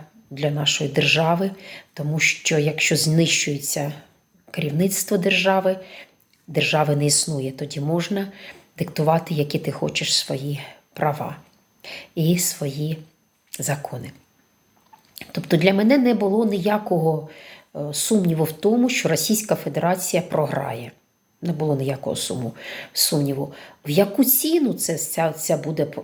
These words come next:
перемога? Оце інше питання. Але сумніву не було, тому що я тоді вже в чотирнадцятому році зрозуміла, що боротьба йде не просто з ворогом на території Донбасу,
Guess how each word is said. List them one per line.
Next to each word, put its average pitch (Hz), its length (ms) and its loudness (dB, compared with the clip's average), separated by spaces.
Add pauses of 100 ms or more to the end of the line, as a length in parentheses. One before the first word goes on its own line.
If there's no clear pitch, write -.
(300)
перемога? 147 680 -2
Оце - 240 2
інше 180 520 2
питання. 127 640 -10
Але 165 180 2
сумніву 175 480 2
не 160 100 -2
було, 196 280 0
тому 175 280 -2
що 165 200 0
я 160 260 4 (200)
тоді 185 420 4
вже 151 440 2 (360)
в - 40 -20
чотирнадцятому 170 840 2
році 247 320 4
зрозуміла, 175 680 2
що 151 400 0 (320)
боротьба 170 640 4
йде 220 520 4 (400)
не 160 220 -4
просто 208 440 0
з 156 100 0
ворогом 135 760 2 (400)
на 143 140 -2
території 151 640 0
Донбасу, 170 800 0